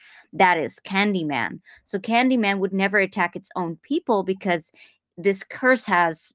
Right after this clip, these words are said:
been born from all this pain being inflicted i-, onto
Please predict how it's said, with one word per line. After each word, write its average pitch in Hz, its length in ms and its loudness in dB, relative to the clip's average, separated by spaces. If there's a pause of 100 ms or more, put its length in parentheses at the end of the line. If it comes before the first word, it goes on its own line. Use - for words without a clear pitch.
been 170 340 0 (100)
born 190 580 2 (320)
from 170 760 0 (300)
all 208 240 6
this 190 280 -4 (100)
pain 220 440 2
being 180 340 -4
inflicted 185 800 -6
i-, - 200 -8
onto 170 520 -4